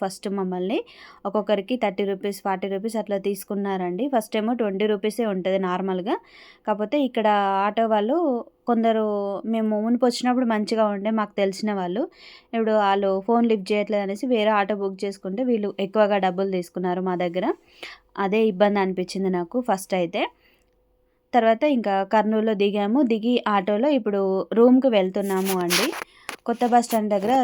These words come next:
తీసుకున్నామనేసి మా వారు చెప్పారు, ఉమ్, లాడ్జ్లో రూము. ఇంకా ఇక్కడ స్టే చేయడం మాత్రం ఇదే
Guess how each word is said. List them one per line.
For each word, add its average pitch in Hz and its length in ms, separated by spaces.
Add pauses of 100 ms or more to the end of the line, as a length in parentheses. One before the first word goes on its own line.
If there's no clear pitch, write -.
(100)
తీసుకున్నామనేసి 208 880
మా 202 140
వారు 190 260
చెప్పారు, 180 400 (640)
ఉమ్, 190 540 (240)
లాడ్జ్లో 196 420 (100)
రూము. 190 260 (540)
ఇంకా 190 200 (340)
ఇక్కడ 226 180 (120)
స్టే 208 300
చేయడం 220 360
మాత్రం 240 300 (140)
ఇదే 226 120